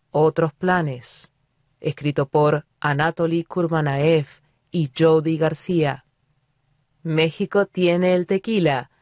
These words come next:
Perú el pisco, en Colombia el biche, que ahora es legal, por Genevieve Gladsky y Julie Turkewitz. A continuación leeremos:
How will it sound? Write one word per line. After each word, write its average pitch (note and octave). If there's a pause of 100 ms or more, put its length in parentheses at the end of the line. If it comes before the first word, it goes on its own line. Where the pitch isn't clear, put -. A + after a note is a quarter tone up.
(200)
Perú D#3+
el E3+
pisco, - (320)
en D#3+
Colombia E3 (200)
el C#3+
biche, C#3+ (220)
que D#3+
ahora F3
es A3+
legal, G#3 (520)
por D3+
Genevieve D#3+
Gladsky E3 (300)
y E3+
Julie F#3
Turkewitz. C3+ (880)
A F#3
continuación G#3+
leeremos: F#3+